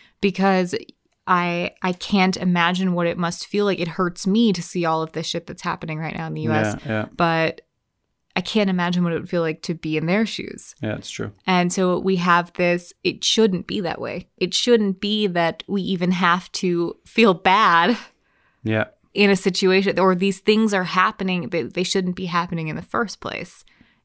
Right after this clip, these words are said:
Speaker 1: You should just be able to live your life the way you want to live your life, and
Speaker 2: Yeah.
Speaker 1: it doesn't affect anybody else.
Speaker 2: Without judging, yeah, right. I,
Speaker 1: So
Speaker 2: I
Speaker 1: I
Speaker 2: hate
Speaker 1: think it affects us all, no
Speaker 2: Yeah.
Speaker 1: matter if you
Speaker 2: Yeah, it's true.
Speaker 1: view
Speaker 2: That's
Speaker 1: those
Speaker 2: true.
Speaker 1: people as less than human,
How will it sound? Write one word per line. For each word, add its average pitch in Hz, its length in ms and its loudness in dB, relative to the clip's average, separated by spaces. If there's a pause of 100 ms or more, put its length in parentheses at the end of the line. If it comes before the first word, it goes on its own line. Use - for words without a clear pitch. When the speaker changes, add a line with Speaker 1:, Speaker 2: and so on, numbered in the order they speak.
(120)
Speaker 1:
You 190 160 -2
should 180 180 0
just 180 180 -2
be 175 80 0
able 165 160 -2
to 175 120 -4
live 165 220 -2
your 160 120 -2
life 156 280 -2
the 165 100 -6
way 156 120 -2
you 147 120 -6
want 147 180 -6
to - 60 -6
live 160 200 -6
your 160 100 -6
life, 160 220 -2
and 110 80 2
Speaker 2:
Yeah. 104 100 4
Speaker 1:
it - 60 0
doesn't 156 220 -4
affect - 340 -6
anybody - 400 -6
else. - 180 -8
Speaker 2:
Without 107 260 2
judging, 104 340 -4
yeah, 104 140 -4
right. 95 300 -2
I, 107 120 0
Speaker 1:
So 92 120 4
Speaker 2:
I 196 80 6
Speaker 1:
I 208 40 6
Speaker 2:
hate 214 60 0
Speaker 1:
think 226 200 4
it 196 80 6
affects 220 420 0
us 185 140 -2
all, 196 380 6
no 185 100 2
Speaker 2:
Yeah. 180 60 2
Speaker 1:
matter 175 520 2 (120)
if 180 220 0
you 170 440 0 (500)
Speaker 2:
Yeah, 113 160 4
it's 110 160 -4
true. - 180 0
Speaker 1:
view 220 180 4
Speaker 2:
That's 233 120 4
Speaker 1:
those 208 180 6
Speaker 2:
true. - 40 -12
Speaker 1:
people 190 300 2
as 170 180 2
less 175 220 2
than 180 180 0
human, 180 720 2